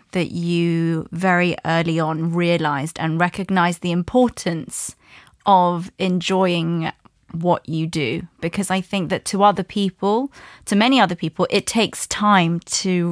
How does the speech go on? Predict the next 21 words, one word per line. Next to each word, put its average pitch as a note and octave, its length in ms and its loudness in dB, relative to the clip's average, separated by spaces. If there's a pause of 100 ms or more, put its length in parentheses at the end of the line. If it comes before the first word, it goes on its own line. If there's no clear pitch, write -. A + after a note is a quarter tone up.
(120)
recognize F3+ 600 -2
that. - 160 -2
It - 140 -6
takes - 320 -2 (280)
having G3 300 0
several F#3 420 2
jobs. F3 540 2
You G3+ 80 0
know, F#3 80 0
you G#3+ 240 2
realize F3+ 380 2
within F3+ 260 0
the F3 80 -2
internships F3+ 920 -2
how E3+ 260 -2
important E3+ 480 -2
it - 60 -8
was D3+ 180 -6
to - 140 -10
be D#3+ 100 -2
passionate. D#3 600 -2